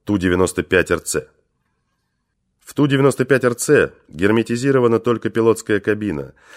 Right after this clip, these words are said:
Зачем отапливать и поддерживать нормальное давление в огромном фюзеляже? При необходимости можно защитить только наиболее чувствительные приборные блоки. Это гораздо экономичней.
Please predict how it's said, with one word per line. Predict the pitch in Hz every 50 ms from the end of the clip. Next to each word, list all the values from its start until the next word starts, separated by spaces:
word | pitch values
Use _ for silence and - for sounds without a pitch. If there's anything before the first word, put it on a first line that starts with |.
| - - - - -
Зачем | - 76 104 113 - - 165 147 139 -
отапливать | - 117 - - 156 139 127 101 90 85 82 82 92
и | 82
поддерживать | 104 104 104 101 117 127 107 95 92 87 - _ _ - _ _ _ _ _ -
нормальное | 85 95 104 110 113 120 113 107 101 98 95
давление | 92 104 104 104 113 127 127 120 110 95 87 82
в | 78 87
огромном | 87 82 98 107 104 98 98 87
фюзеляже? | - 104 98 90 104 98 98 98 85 71 65 64 64 - _ _ _ _ _ _ _
При | - 90 107 113
необходимости | 131 127 113 - 139 139 156 185 180 170 147 - 147
можно | 143 147 151 139 135 135
защитить | 127 123 123 - 139 123 - 131 120 -
только | - 131 120 113 - 120
наиболее | 113 113 113 113 127 131 120 107
чувствительные | - - 107 - - 123 135 127 - 110 104 104 98
приборные | - 104 107 107 117 117 110 110 110
блоки. | 104 110 120 131 123 110 - - - - _ _ _ _ _ _ _ _
Это | - 107 95 - 101
гораздо | 98 110 101 98 90 80 87 90
экономичней. | 90 - 98 95 92 87 80 71 - - - 80 - _